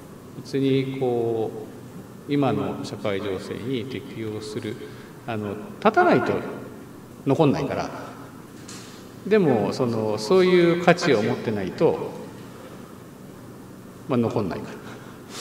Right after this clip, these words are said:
ら。なので、まあ、両方だと思うんですけど、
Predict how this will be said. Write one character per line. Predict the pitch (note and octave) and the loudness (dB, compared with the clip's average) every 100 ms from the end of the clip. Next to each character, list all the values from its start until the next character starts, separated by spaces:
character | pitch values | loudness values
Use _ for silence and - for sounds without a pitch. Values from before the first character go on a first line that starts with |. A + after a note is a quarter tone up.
| - - - - - - - | -14 -16 -16 -16 -16 -10 -4
ら。 | |
な | A2 | -2
の | A2 | 2
で、 | C3 D#2 - - - | 4 2 -2 -8 -6
ま | D3+ | -2
あ、 | B2+ | 2
両 | D3+ D#3+ | 4 6
方 | E3 | 8
だ | D#3+ | 6
と | - | 4
思 | F#2+ F#2+ | 0 -2
う | |
ん | F2+ | -6
で | - | -8
す | - | -6
け | |
ど、 | - | -2